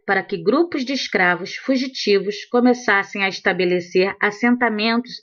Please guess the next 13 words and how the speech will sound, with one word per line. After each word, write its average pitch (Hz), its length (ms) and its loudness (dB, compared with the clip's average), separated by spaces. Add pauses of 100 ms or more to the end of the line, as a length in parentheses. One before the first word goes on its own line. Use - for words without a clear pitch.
em 202 180 2
áreas 190 260 2
remotas 185 680 0 (380)
da 233 140 2
colônia, 220 680 2 (340)
conhecidas 240 720 2
como 240 260 0
quilombos. 156 840 -2 (560)
Inicialmente, 233 1000 2
assentamentos 226 1000 -2
simples, 254 680 4
alguns 240 360 4
quilombos 214 720 4